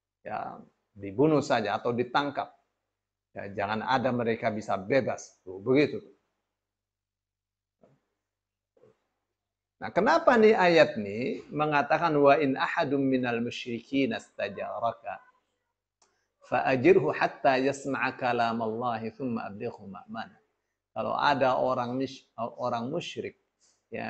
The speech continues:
minta suaka politik, minta jaminan keamanan, menjadi tetangga kamu di negara yang aman, negara kamu itu, kasih dia. Ya. Supaya apa? Supaya dia mendengar kalam Allah.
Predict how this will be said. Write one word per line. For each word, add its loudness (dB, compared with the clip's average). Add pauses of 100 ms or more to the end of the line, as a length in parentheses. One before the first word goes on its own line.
minta 0
suaka 0
politik, -4
minta -4
jaminan -2
keamanan, -8 (560)
menjadi -2
tetangga -4
kamu -6 (160)
di -8
negara -4
yang -6
aman, -8 (160)
negara -10
kamu -8
itu, -18
kasih -2
dia. -2 (960)
Ya. -12 (400)
Supaya 4
apa? -4
Supaya -4
dia -4
mendengar -4
kalam -6
Allah. -14